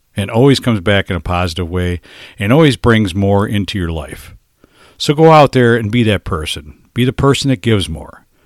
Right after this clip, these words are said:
gives more than they take, that does more for others, that adds the extra value,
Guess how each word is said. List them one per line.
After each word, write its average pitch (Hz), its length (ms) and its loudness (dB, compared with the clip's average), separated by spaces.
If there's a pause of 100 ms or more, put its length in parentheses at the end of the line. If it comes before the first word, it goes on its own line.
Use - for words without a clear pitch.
(360)
gives 110 220 0
more 110 200 0
than 98 160 -2
they 90 120 -4
take, - 520 -12 (560)
that 90 160 -8
does 117 280 4
more 101 220 -2
for 85 220 -6
others, - 500 -12
that 104 160 -8
adds 110 320 -4
the 107 100 -2
extra 95 280 -8
value, 78 420 -10